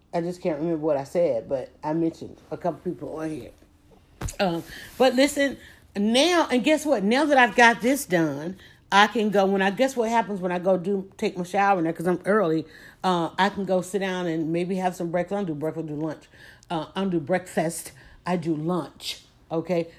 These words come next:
One thing I would love to do in twenty twenty is bring back my final consonant.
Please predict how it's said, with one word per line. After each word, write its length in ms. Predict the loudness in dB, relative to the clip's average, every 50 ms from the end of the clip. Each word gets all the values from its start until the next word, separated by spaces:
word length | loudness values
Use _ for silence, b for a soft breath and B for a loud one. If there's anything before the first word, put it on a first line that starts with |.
| B B
One 260 | 0 0 2 2 2
thing 160 | 2 2 4
I 100 | 4 4
would 120 | 4 4 4
love 140 | 4 4
to 20 | 2
do 220 | 2 -2 -2 0 0
in 100 | -2 -2
twenty 300 | -2 -2 0 0 -2 -2
twenty 340 | -4 -4 -2 -2 -2 -2
is 160 | -2 -4 -4 -4
bring 300 | -4 -2 -2 0 0 2
back 240 | 2 2 2 2
my 120 | 0 -2 -4
final 360 | -4 -4 -6 -4 -4 -4 -6
consonant. 500 | -8 -8 -8 -8 -6 -6 -8 -10 -10 -12